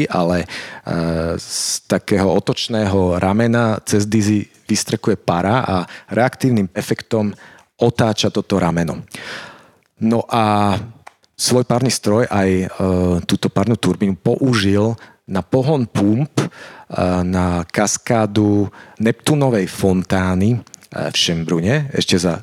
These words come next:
života Márie Terezie. No a potom, keď bol na turné s, eh, Turkom v Londýne, veľmi sa chcel stretnúť s Jamesom Wattom, ktorý bol vtedy najväčšia autorita, držiteľ mnohých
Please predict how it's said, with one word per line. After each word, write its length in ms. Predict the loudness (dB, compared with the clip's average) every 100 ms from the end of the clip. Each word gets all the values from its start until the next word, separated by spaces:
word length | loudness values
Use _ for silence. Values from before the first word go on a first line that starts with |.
| -6
života 400 | -4 0 0 0
Márie 240 | -2 0 -2
Terezie. 560 | -2 -4 -4 -4 -6 -8 -16 -14 -16 -18 -20 _
No 80 | -2
a 80 | 0
potom, 560 | 0 2 2 2 0 -2
keď 160 | -2
bol 160 | 2 2
na 80 | 2
turné 320 | 0 0 0
s, 320 | 0 -2 0
eh, 240 | 0 0 0
Turkom 640 | 0 0 0 0 0 0 -4
v 160 | -6 0
Londýne, 640 | 2 2 0 0 2 0 -2 _ -10 0
veľmi 240 | 2 2
sa 160 | 2 2
chcel 160 | 0
stretnúť 400 | 0 0 0 -2
s 80 | 0
Jamesom 400 | 0 0 0 -2
Wattom, 560 | -2 -2 -2 -2 -4 -10 _ -20
ktorý 280 | -10 -2 0
bol 160 | 2 0
vtedy 200 | -2 0
najväčšia 440 | 0 0 2 2
autorita, 720 | 2 0 0 0 0 0 0
držiteľ 360 | 0 -2 0 0
mnohých 320 | 2 2 2